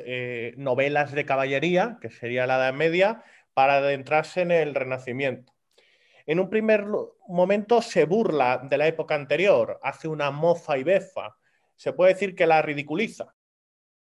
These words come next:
Pero cabe considerar que Cervantes, en el transcurso de la novela, se va notando cómo le coge afecto a ese caballero loco, cuya l-, locura refleja,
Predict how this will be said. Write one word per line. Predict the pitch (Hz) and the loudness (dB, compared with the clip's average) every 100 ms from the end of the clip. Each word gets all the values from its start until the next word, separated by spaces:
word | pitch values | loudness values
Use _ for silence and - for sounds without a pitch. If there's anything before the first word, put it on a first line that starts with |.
| _ | _
Pero | - 302 285 - - _ _ - | 4 6 6 2 -16 _ _ 0
cabe | 170 190 | 2 4
considerar | 185 185 180 180 165 185 180 190 _ _ _ _ | 2 -2 0 0 4 4 4 -4 _ _ _ _
que | 156 | -8
Cervantes, | - 143 185 196 220 214 | -4 0 0 0 -4 -6
en | 170 | -4
el | 156 151 | -4 -2
transcurso | 160 151 151 - 214 208 - 196 | -4 -4 -8 -14 -12 -12 -6 -2
de | 185 | 0
la | 180 | 0
novela, | 175 208 196 214 247 _ _ _ _ _ _ _ | 0 0 0 -2 -4 _ _ _ _ _ _ _
se | - 165 | -4 -2
va | 190 | 0
notando | 214 226 220 | 0 0 -2
cómo | 220 208 208 | -4 -4 -2
le | 196 | -2
coge | 185 196 202 | -2 -4 -2
afecto | 180 226 233 - 147 | 0 0 -2 -2 -2
a | |
ese | 156 190 | -2 -4
caballero | 180 156 147 156 147 | -2 0 2 0 2
loco, | 160 165 - _ _ _ _ _ | 0 -2 -14 _ _ _ _ _
cuya | - 170 170 | -8 2 4
l-, | 170 165 165 - | 4 2 -8 -8
locura | 175 165 175 196 233 | 2 2 2 2 4
refleja, | 226 185 - 196 - 220 240 - - | 4 -2 0 -2 0 0 2 0 -8